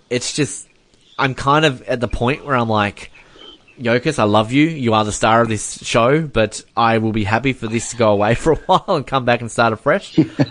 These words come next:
Speaker 1: Um, I,
Speaker 2: Yeah.
Speaker 1: I, you know, it's just, I hate saying that, but it's just, it's just pointless. We don't need this anymore.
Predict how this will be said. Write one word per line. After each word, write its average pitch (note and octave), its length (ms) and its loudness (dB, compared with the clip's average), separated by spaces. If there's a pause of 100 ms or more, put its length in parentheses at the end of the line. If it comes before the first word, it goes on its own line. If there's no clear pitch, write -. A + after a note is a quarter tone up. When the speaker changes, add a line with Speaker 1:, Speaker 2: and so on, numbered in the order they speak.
(100)
Speaker 1:
Um, A#2+ 640 4
I, A#2+ 380 -4
Speaker 2:
Yeah. A#2+ 280 6
Speaker 1:
I, D#3+ 200 -6
you - 220 -10
know, E3+ 140 -2
it's F3 160 0
just, - 260 -8 (160)
I D3+ 100 -2
hate E3 200 0
saying D#3+ 360 -4
that, F#3 260 -8
but D#3+ 160 0
it's E3 160 -6
just, - 260 -10
it's E3 140 -8
just G3 160 -6
pointless. D#3+ 540 -4
We C3+ 100 -2
don't E3+ 200 -8
need E3+ 260 -6
this G#2+ 440 -6
anymore. F#2+ 520 -4